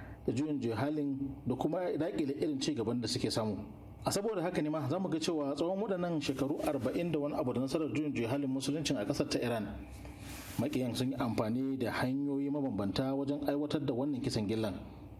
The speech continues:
da suka haɗa da harbi kai tsaye da bindiga kan mutumin da suke son kashewa, tayar da bom a wajen da shi mutumin yake ko kuma kusa da shi, wanda hakan zai shafe shi,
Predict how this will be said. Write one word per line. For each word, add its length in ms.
da 60
suka 220
haɗa 280
da 100
harbi 480
kai 180
tsaye 480
da 80
bindiga 520
kan 160
mutumin 440
da 80
suke 240
son 160
kashewa, 400
tayar 260
da 100
bom 420
a 100
wajen 320
da 100
shi 220
mutumin 500
yake 420
ko 120
kuma 480
kusa 200
da 80
shi, 320
wanda 200
hakan 260
zai 160
shafe 320
shi, 320